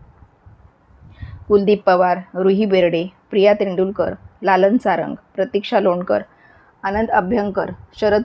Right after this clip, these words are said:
पोंक्षे, गुरुराज अवधाने, अविनाश खर्शीकर, किरण करमरकर, हर्षदा खानविलकर, महेश मांजरेकर, रवींद्र बेर्डे,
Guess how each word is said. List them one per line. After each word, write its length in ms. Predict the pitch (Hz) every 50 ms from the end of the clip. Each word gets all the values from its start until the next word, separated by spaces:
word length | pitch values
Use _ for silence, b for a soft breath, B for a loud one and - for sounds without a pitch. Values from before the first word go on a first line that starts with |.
| - -
पोंक्षे, 360 | 202 185 180 196 - 208 175 175 185 - _ - 226 214
गुरुराज 400 | 226 208 214 220 220 208 214 214 -
अवधाने, 460 | 185 185 185 208 240 196 185 180 - - - b b b b b b b -
अविनाश 440 | - 196 202 208 220 220 220 - - -
खर्शीकर, 500 | 240 208 - - 214 185 - - 175 180 190 _ _ _ _ _ -
किरण 300 | - 220 220 220 220 220
करमरकर, 560 | 220 220 202 190 185 180 175 - - 160 - - b b b b b b b b _
हर्षदा 400 | - 214 196 - 220 214 208 214 208
खानविलकर, 540 | - 240 208 180 180 170 185 202 196 165 - - - _ _ _ _ -
महेश 340 | 233 - 214 226 208 202 -
मांजरेकर, 560 | 247 214 196 180 180 190 190 185 185 165 - - - _ _ _ _ -
रवींद्र 400 | 214 208 190 190 208 202 202 202
बेर्डे, 340 | 185 175 175 170 160 160